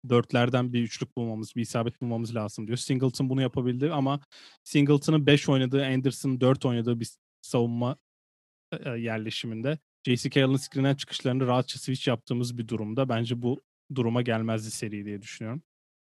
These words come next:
Beşinci maçtan beklentim, Efes bence aynı şekilde oynayacak. On yedi sıfır başlamaz maç. Ben Efes'in böyle yine önde götürdüğü, sonlara doğru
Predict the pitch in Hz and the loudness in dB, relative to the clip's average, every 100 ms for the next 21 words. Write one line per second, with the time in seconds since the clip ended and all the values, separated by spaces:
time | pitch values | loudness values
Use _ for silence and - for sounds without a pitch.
0 | _ - 123 143 143 143 - 147 139 135 | _ 0 2 2 4 4 4 4 4 2
1 | 135 120 147 156 _ - - - - _ | -2 -2 -6 -8 _ -20 -20 -20 -20 _
2 | _ _ _ _ _ - 143 156 - 147 | _ _ _ _ _ -2 4 4 6 4
3 | 151 151 143 147 160 _ _ _ - 139 | 6 6 6 4 2 _ _ _ -8 -4
4 | - 120 127 117 104 123 131 - - 156 | -2 2 2 2 -2 -4 -6 -10 -10 -2
5 | 127 120 120 - - 120 117 - 123 120 | 0 0 -2 -4 -2 0 0 0 -2 -2
6 | 110 120 - - 123 120 135 - 135 131 | -4 -8 -8 -2 0 2 0 2 2 4
7 | 131 135 127 123 135 127 - 107 131 139 | 4 2 2 4 4 2 0 -4 -2 -2
8 | - 120 120 131 127 120 131 | 0 0 2 2 4 4 4